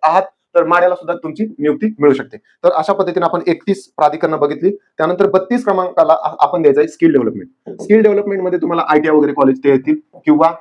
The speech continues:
इतर त्यांची जी स्किल डेव्हलपमेंटसाठी जी उभारलेले जे, अ, छोटे छोटे प्रशिक्षण केंद्र असतात तिथं सुद्धा तुम्हाला नियुक्ती मिळू शकते. अशा पद्धतीने हे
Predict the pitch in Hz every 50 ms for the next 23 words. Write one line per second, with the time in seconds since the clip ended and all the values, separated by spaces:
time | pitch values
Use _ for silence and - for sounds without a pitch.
0 | _ _ _ _ _ _ _ _ _ _ - - 143 147 147 180 - 156 170 165
1 | 170 160 180 185 180 - - _ _ _ - _ 214 233 220 202 190 185 196 190
2 | 190 190 180 - 175 170 180 165 180 180 165 160 165 160 165 165 170 170 160 156
3 | 160 160 151 - 135 123 120 117 110 - _ - 143 156 147 156 156 151 - 147
4 | - 160 - 170 160 156 147 131 127 123 123 - 120 123 - _ _ _ _ _
5 | 156 - 180 175 - - 147 143 151 131 131 127 160 180 - - 127 139 143 -
6 | 135 160 175 - _ 127 131 131 131 131 - 131 151 156 - 143 - 185 190 175
7 | 165 170 180 180 180 202